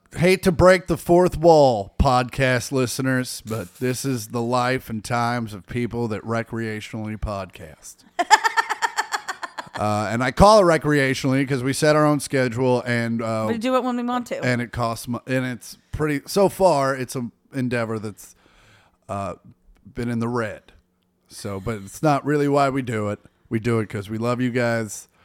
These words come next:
Speaker 1: And, uh,
Speaker 2: And
Speaker 1: we
Speaker 2: I don't have a therapist right now, so.
Speaker 1: So this is our outlet.
Speaker 2: Anyway, so where were we last week?
Speaker 1: Uh, you were
Speaker 2: I
Speaker 1: talking about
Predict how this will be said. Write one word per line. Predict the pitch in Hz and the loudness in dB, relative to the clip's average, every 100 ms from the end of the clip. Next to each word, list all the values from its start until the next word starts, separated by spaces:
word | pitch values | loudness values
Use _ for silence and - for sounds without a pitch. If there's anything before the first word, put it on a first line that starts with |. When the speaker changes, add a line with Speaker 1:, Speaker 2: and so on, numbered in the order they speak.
| _ _ - | _ _ -14
Speaker 1:
And, | 98 92 90 92 | -10 -10 -10 -10
uh, | 92 87 82 - | -8 -8 -8 -4
Speaker 2:
And | 220 | -2
Speaker 1:
we | |
Speaker 2:
I | |
don't | 240 262 | 0 2
have | 262 | 0
a | |
therapist | 254 262 262 233 180 - | -2 -2 -2 -4 -8 -8
right | 175 - | -12 -10
now, | - - | -12 -12
so. | 220 - 214 180 190 | -10 -4 0 0 -2
Speaker 1:
So | - 127 | -4 -2
this | 135 139 147 | 0 0 0
is | 139 | 2
our | 151 151 | 4 6
outlet. | 151 120 110 95 - - | 4 2 -2 -6 -10 -6
Speaker 2:
Anyway, | 240 262 202 147 226 | -4 -2 -2 -4 -8
so | - 254 247 | -2 2 4
where | 311 | 2
were | 339 254 | 2 2
we | 214 196 | 2 -2
last | 175 165 - | -4 -6 -12
week? | - 113 - _ _ - | -14 -14 -20 _ _ 0
Speaker 1:
Uh, | 147 160 165 170 170 165 165 | 4 6 6 6 6 6 2
you | 151 139 214 | 0 0 4
were | 262 208 | 4 4
Speaker 2:
I | |
Speaker 1:
talking | 320 156 131 120 123 | 4 4 4 2 -2
about | 113 117 117 113 | -2 -2 0 -2